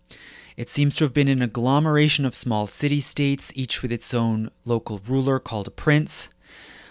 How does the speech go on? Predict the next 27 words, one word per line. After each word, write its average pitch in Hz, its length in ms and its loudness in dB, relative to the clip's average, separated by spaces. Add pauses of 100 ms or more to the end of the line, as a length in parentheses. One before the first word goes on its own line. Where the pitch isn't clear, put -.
(120)
but 131 100 2
ultimately 139 560 2
owing 131 260 0
fealty 147 520 2
to 135 160 -4
a 120 40 -2
supreme 131 500 -2
leader 113 280 0
called 104 360 -6
Grand 143 340 2
Prince - 520 0
with 120 140 -4
his 120 140 -4
seat 110 240 -2
at 101 120 -10
Kiev. 92 440 -6 (580)
These 143 220 -2
different 160 320 2
towns 143 340 4
or 139 80 0
principalities 143 960 0
had 127 180 2
very 131 220 2
different 123 320 -4
forms 117 360 -2
of 101 140 -6
government. 110 540 -2